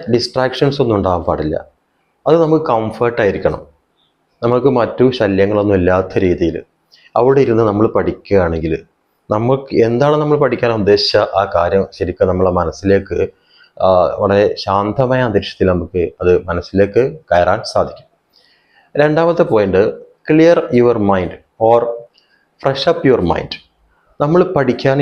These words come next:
ഇരിക്കുന്ന സമയത്ത് നമ്മളെ മൈൻഡ് ഇതിലേക്ക് മാത്രം ശ്രദ്ധ കേന്ദ്രീകരിക്കാൻ നമുക്ക് കഴിയണം. ഞാൻ എന്തിനാണ് പഠിക്കുന്നത്, എന്തിനാണ് പഠിക്കുന്നത്,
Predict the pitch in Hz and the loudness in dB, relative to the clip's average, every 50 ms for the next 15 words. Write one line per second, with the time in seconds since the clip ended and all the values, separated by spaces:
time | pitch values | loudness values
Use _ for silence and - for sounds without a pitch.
0 | 135 123 110 95 - - 123 117 120 - - 110 101 101 98 98 98 92 80 - | 2 2 0 -2 -2 0 0 0 0 0 0 0 0 2 2 2 2 2 2 0
1 | - 107 110 110 113 123 131 120 101 98 90 90 95 101 104 107 135 120 - - | -2 -2 -2 0 0 0 -2 0 0 0 0 0 0 -2 0 0 0 0 0 -2
2 | - - _ _ - - _ _ _ _ _ _ - 113 110 110 127 131 147 143 | -6 -14 _ _ -20 -20 _ _ _ _ _ _ -6 -2 0 2 4 4 4 4
3 | 143 135 131 120 110 107 107 - - 120 123 127 127 - - - - 92 - - | 4 2 0 0 0 0 0 -2 -2 -2 -2 -2 -4 -8 -4 -2 -2 -2 0 -2
4 | 107 101 98 92 87 98 92 95 - - 92 90 90 90 - 85 80 80 78 78 | -2 0 0 0 2 2 0 0 0 -2 -2 -2 -2 0 0 0 0 0 0 -2
5 | 80 - _ _ _ _ _ _ _ _ _ _ _ _ _ - 127 139 151 151 | -4 -8 _ _ _ _ _ _ _ _ _ _ _ _ _ -2 0 2 2 2
6 | 143 131 123 117 131 139 147 151 156 160 156 135 110 95 90 - 104 101 101 101 | 2 0 2 2 2 2 2 2 0 0 2 0 0 0 0 0 0 0 2 2
7 | 95 90 78 - - _ _ _ _ _ _ _ _ _ _ _ _ _ _ - | 2 0 0 -2 -8 _ _ _ _ _ _ _ _ _ _ _ _ _ _ -2
8 | 117 120 123 123 127 151 156 151 143 139 139 143 143 143 143 - - - 95 90 | 0 0 2 2 2 4 4 4 2 2 0 0 -2 -4 -6 -6 -4 -2 -2 0
9 | 95 92 - 107 101 101 98 92 | -2 -2 0 2 2 4 2 2